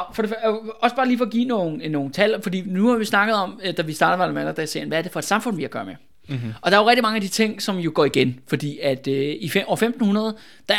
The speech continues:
Speaker 1: er vi jo stadigvæk sådan lidt i middelalderen. Eller du ved, der er stadigvæk,
Speaker 2: Ja.
Speaker 1: der er ikke så lang tid siden.
Speaker 2: Renæssancen er først lige begyndt,
Speaker 1: Ja,
Speaker 2: så
Speaker 1: renæssancen er lige først begyndt, ikke? Og på daværende tidspunkt, der har Danmark omkring seks hundrede tusind indbyggere.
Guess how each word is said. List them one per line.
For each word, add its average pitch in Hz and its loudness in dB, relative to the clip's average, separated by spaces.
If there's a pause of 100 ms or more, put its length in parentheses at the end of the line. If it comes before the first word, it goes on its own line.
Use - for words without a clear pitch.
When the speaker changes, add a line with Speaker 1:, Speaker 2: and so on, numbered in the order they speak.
(100)
Speaker 1:
er 220 -2
vi 226 0
jo 208 2
stadigvæk 196 4
sådan 202 0
lidt 196 4
i 220 6
middelalderen. 139 0 (220)
Eller 151 -2
du 147 -6
ved, 147 -4
der 160 4
er 185 8
stadigvæk, 175 4 (100)
Speaker 2:
Ja. 175 4
Speaker 1:
der 202 6
er 220 4
ikke 180 -4
så 202 4
lang 180 0
tid 180 -2
siden. 165 -2
Speaker 2:
Renæssancen 127 0
er - -6
først 110 -6
lige 110 -8
begyndt, 104 -12
Speaker 1:
Ja, 156 2
Speaker 2:
så 147 -2
Speaker 1:
renæssancen 165 0
er - -4
lige 165 -6
først 156 -8
begyndt, 156 -12
ikke? 190 -8 (200)
Og - -14
på 165 -8
daværende 226 2
tidspunkt, 214 0
der 214 0
har 180 -2
Danmark 196 0
omkring 175 -6
seks 196 -2
hundrede 185 0
tusind 226 -2
indbyggere. 175 -2